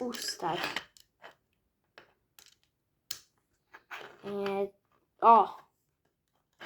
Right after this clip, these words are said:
To mam też trochę niepłynne ruchy. Ale mamy. Następna, dobra. Co jeszcze oni na. Aha, nie.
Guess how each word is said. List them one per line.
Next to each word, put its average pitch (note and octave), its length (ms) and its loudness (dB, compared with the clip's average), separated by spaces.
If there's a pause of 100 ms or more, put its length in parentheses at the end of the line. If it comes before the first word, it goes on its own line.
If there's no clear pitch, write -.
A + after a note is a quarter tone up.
(320)
To A#3 120 -2
mam A#3+ 180 4
też B3+ 180 -4
trochę A#3+ 280 -2
niepłynne A#3 640 0
ruchy. A#3 600 2 (1300)
Ale C#4 140 2
mamy. B3 560 2 (1900)
Następna, - 480 -12 (220)
dobra. E3 280 -12 (3250)
Co - 120 -6
jeszcze A3+ 240 -4
oni G#3 240 -2
na. G3 280 -4
Aha, - 380 4 (160)
nie. F3+ 160 -4